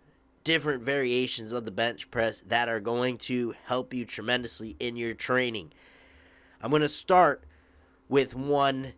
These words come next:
in which I feel like this bar here that I'm about to discuss is something that everyone needs in their gym.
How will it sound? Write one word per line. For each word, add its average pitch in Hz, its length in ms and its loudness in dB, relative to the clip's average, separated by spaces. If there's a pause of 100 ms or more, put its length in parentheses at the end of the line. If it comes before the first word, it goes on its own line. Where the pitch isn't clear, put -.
(160)
in 123 160 -2
which 131 200 0
I 127 100 4
feel 196 240 4
like 160 200 0
this 156 360 0
bar 127 480 2
here 117 300 0
that 110 140 0
I'm 107 120 -4
about 113 340 0
to - 80 -10
discuss 107 640 -6
is 107 280 -4
something 165 420 -4
that 135 300 -2
everyone 123 560 -2
needs 113 440 -8 (520)
in 139 220 0
their 127 220 -2
gym. 107 340 -8